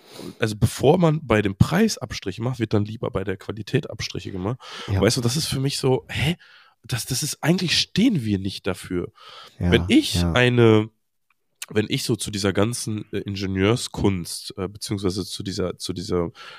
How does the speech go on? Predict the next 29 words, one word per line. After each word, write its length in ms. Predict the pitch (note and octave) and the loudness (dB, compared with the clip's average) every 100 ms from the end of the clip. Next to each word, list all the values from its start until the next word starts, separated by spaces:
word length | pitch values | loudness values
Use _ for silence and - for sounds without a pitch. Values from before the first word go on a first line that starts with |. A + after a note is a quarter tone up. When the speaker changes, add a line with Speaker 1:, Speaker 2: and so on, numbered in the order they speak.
| - - | 0 0
Speaker 1:
Präzision 840 | - - G2 F#2 G2+ B2+ G#2+ F2+ - | 0 -4 -8 0 4 6 4 2 -4
eine 200 | F#2+ F#2+ | -4 -2
Brand 520 | F#2 G2+ A2+ B2+ - | 2 4 4 0 0
nennen 500 | G#2 A2 F#2+ F2+ F#2 | 2 4 2 -2 2
würde, 600 | A2+ G3+ G3 F#2 E2 G2+ - - - - | 8 8 6 -2 -2 -4 -16 -20 -20 -6
die 100 | A2 | -4
dem 160 | A2 G2+ | -2 0
Ganzen 380 | G#2 A#2+ A2+ | 0 0 -2
gerecht 440 | G#2 F#2+ F#2+ - - | -2 0 -2 -2 -8
wird, 360 | B2+ F#2+ - | 0 0 0
oder 200 | - D#2+ - - | -6 -8 -12 -20
die 160 | - | -2
einzige, 720 | A2+ F3+ G3+ - G#2 F#2 E2+ F#2+ | 4 4 2 -2 0 0 -2 -4
würde 140 | F#2 | -6
ich 80 | - | -4
sogar 180 | F2 F2+ | -6 -4
fast 320 | - - - | -6 -6 -8
behaupten, 540 | F#2+ F#2+ - _ - | -2 -2 -2 _ 6
Speaker 2:
Ja. 280 | A2 G2 C3 - | 8 8 4 -6
Speaker 1:
die 60 | |
jemals 480 | F#2 A2 A#2+ G#2+ G2 | 2 4 6 4 4
Deutschland 360 | - G#2+ A2+ G2+ | 2 2 2 -2
hervorgebracht 580 | G#2 G2+ G2 F#2 F#2+ A#2+ | -2 0 0 -2 0 0
hat, 220 | A2 - | 0 -6
dann 100 | F#2 | -8
ist 100 | - | -6
das 120 | F#2+ | -10
Jill 180 | G2 F#2 | 0 0
Sander. 440 | F#2 F#2+ F#2+ E2 | 2 -2 -2 -6